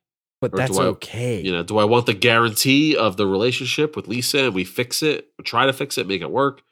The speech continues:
Speaker 2: And you think about who he is. He's Mister Risk Adverse, you
Speaker 1: Yep.
Speaker 2: know.
Speaker 1: But it's a huge risk to, to go back with someone who cheated on you. And look,
Speaker 2: Yeah.
Speaker 1: I'm not gonna judge people's relationships. There are people that, that make amends after situations because it works for them, right?
Speaker 2: Yeah.
Speaker 1: Like,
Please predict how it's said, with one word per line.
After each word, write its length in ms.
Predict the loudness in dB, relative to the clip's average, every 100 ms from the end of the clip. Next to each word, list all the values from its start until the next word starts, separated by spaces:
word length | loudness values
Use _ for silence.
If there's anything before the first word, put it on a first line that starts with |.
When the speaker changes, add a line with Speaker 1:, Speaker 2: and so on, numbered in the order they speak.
| _ _ _ _ _ _ _
Speaker 2:
And 100 | -2
you 80 | 0
think 160 | 2 4
about 200 | 4 2
who 120 | 0
he 360 | -2 0 2 2
is. 340 | 0 -6 -12 _
He's 300 | -6 -4 -2
Mister 260 | -4 -4 -4
Risk 280 | -6 -6
Adverse, 520 | -10 -10 -10 -8 -10 -6
you 80 | -4
Speaker 1:
Yep. 120 | -4
Speaker 2:
know. 140 | -6 _ _ _ _ _
Speaker 1:
But 300 | 0 0 -2 _ _
it's 160 | -4 -4
a 40 |
huge 280 | -4 -4 -4
risk 520 | 0 4 4 2 -4 -14 -10
to, 340 | -2 0 -2
to 240 | -4 -4 -6
go 320 | 0 4 4
back 280 | 4 0 0
with 100 | -4
someone 200 | -2 -2
who 60 | -4
cheated 320 | -4 -2 0
on 120 | -2
you. 140 | -2 0
And 120 | 2
look, 100 | 2
Speaker 2:
Yeah. 160 | 2
Speaker 1:
I'm 80 | 2
not 160 | 4 2
gonna 300 | 4 4 2 -6 _ _ -10
judge 380 | 2 2 2 -2
people's 400 | -4 0 0 0
relationships. 680 | 0 0 -2 -4 -4 -4 -6
There 260 | 0 2 2
are 60 |
people 340 | 0 -2 0 2
that, 340 | 4 4 2
that 280 | -2 -4 -2
make 200 | 0 2
amends 420 | 4 4 4 2
after 200 | -2 -4
situations 720 | -6 -4 -2 -2 -2 -6 -8
because 240 | -4 -2 0
it 80 |
works 220 | 0 -2 -2
for 160 | -2
them, 260 | 0 -2 -4
right? 260 | -4 -4 -4
Speaker 2:
Yeah. 120 | -4
Speaker 1:
Like, 120 | -6